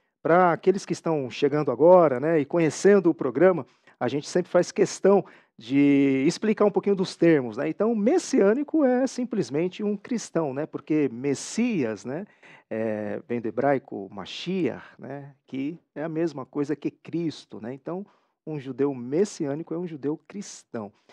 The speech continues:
E nós vamos, então, ter hoje o testemunho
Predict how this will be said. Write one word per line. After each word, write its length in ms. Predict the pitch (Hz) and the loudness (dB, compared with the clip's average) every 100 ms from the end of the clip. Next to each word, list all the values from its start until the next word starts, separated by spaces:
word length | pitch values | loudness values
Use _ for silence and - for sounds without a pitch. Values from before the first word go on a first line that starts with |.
| - - | -20 -14
E 60 | 120 | -6
nós 160 | 127 | -4
vamos, 240 | 135 175 147 | -2 -2 -4
então, 400 | 131 156 180 175 _ _ _ | -2 2 2 0 _ _ _
ter 220 | 175 190 | 8 10
hoje 480 | 175 214 208 151 110 _ _ _ | 12 10 8 2 -10 _ _ _
o 160 | - 139 | -8 -8
testemunho 920 | - - 240 - 202 156 214 202 117 | -2 6 6 8 2 6 4 4 0